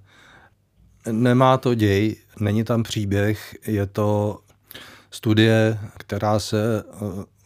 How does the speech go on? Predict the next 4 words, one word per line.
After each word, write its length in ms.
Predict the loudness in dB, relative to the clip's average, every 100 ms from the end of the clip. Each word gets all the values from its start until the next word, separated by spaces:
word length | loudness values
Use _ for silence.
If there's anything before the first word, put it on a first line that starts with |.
| -20 -10
otáčí 580 | -8 -2 0 -2 -4 -8
kolem 480 | -4 -4 -2 -2 -6 -12 _ _ -20 _
jednoho 500 | -6 -6 -4 -2 -2
člověka. 720 | -4 -6 -4 -4 -2 -4 -6